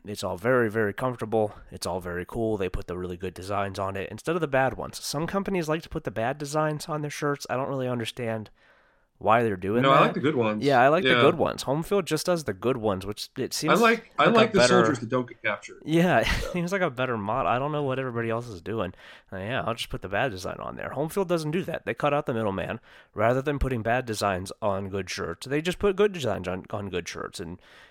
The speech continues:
Speaker 1: you can purchase them for your favorite teams, for your enemies, um, anti your enemies. You can, uh, anything involving your enemies. I know they love,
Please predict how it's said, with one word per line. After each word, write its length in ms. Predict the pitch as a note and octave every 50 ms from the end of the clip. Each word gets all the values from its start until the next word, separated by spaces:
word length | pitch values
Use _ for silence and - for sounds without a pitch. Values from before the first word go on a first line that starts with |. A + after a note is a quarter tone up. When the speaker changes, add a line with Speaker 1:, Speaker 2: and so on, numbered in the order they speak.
| _ -
Speaker 1:
you 100 | G#2 G#2+
can 140 | - A2
purchase 360 | G2 A#2+ A#2+ A#2 - B2+ A#2+ -
them 220 | C3 C3+ D3 D3+
for 380 | - - G#2 F#2 F2 E2+ F2+ -
your 140 | - F2 G2
favorite 380 | F#2+ - G#2+ A2 A2+ C3+ C3+ -
teams, 340 | - D3+ D3 D3+ E3+ E3 -
for 540 | - - - - G2 F#2+ F#2 F2+ F2 E2+ F#2 F#2
your 180 | F#2 G2 F2+ F2+
enemies, 460 | F#2+ G#2 A2+ C3 D3+ E3+ F3 - - - - - - - - _ -
um, 600 | - G2 F#2 F2+ - - F2+ F2+ D2+ - - F2+ - -
anti 420 | - G#2+ A#2 B2+ B2+ - D3+ D3+ D3
your 220 | D3+ D3 D3+ D#3
enemies. 540 | D#3 D#3 D#3 D#3+ E3 E3+ E3+ F3+ - - - -
You 120 | G2 G2+
can, 500 | - - - - F#2+ F#2 F#2 F#2+ F#2+ F#2+
uh, 320 | F#2+ F#2+ G2 F#2+ F#2+ F#2 -
anything 420 | - B2 D3+ F#3 G#3+ G3+ - G3 F3
involving 420 | D#3+ D3 B2+ B2 B2+ B2+ C3 B2
your 120 | A#2 A2+ A2
enemies. 380 | G#2+ A2 A2 A2 A2 A2 A2
I 60 | A2+ G2+
know 160 | G2+ G2 F#2
they 100 | F#2 F2+
love, 400 | F2+ F2 F2 F#2+ F#2 F2 F2+